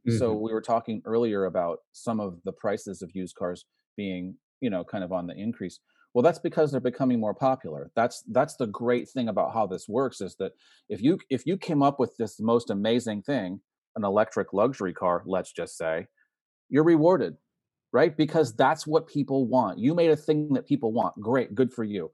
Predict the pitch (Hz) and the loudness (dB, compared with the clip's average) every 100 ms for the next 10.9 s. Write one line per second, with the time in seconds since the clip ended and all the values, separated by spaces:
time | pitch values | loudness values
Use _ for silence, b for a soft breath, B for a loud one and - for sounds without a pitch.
0 | _ _ _ - 131 127 135 151 175 147 | _ _ _ -2 2 2 0 0 0 -2
1 | - 135 113 117 107 110 104 _ _ _ | 0 2 2 2 0 -2 -2 _ _ _
2 | 127 185 151 - 71 - _ - 101 110 | 0 0 0 -6 -10 -12 _ -12 -6 2
3 | 139 185 165 113 104 110 - 131 117 104 | 4 6 4 2 0 -2 0 0 2 2
4 | 104 - 117 98 90 92 127 _ _ _ | 4 2 0 -4 -2 -2 -2 _ _ _
5 | _ 87 87 90 92 107 95 117 110 113 | _ -10 -6 -6 -6 -6 -2 0 0 -2
6 | 127 _ _ _ 107 107 117 120 113 123 | -8 _ _ _ -6 0 0 0 0 0
7 | 143 151 71 - _ _ - 110 120 139 | 0 -2 -4 -12 _ _ -8 -4 -2 -2
8 | 139 127 120 117 120 180 190 - 127 123 | 0 0 2 2 2 2 -2 2 2 2
9 | - 123 110 107 110 101 120 123 - 101 | -2 -2 -2 -4 -4 0 0 0 -4 -2
10 | 85 - 98 90 113 98 98 95 92 | -2 -4 -10 -6 -6 -2 0 0 -2